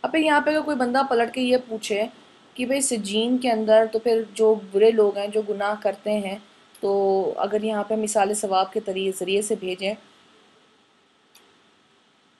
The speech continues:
क्या वो सिज्जीन में जाएगा या नहीं, क्या वो उनको मिलेगा या नहीं?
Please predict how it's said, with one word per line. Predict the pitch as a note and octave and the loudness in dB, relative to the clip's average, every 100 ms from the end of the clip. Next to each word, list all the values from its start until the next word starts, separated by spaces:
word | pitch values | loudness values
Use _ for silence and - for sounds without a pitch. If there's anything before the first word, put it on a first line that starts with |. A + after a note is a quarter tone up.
| _ _ _ _ _ | _ _ _ _ _
क्या | B3+ | 0
वो | A#3+ B3+ | 2 0
सिज्जीन | C4 A#3 A3 B3+ | 0 -4 2 2
में | C4+ | 4
जाएगा | A3 G#3+ A3 | 6 6 6
या | C4 | 2
नहीं, | A#3+ C4 | 0 0
क्या | C4 | 0
वो | A#3 | 0
उनको | A#3+ B3 | -2 -2
मिलेगा | A3 A3 A3+ | 0 2 4
या | A3 | 2
नहीं? | A#3+ | 2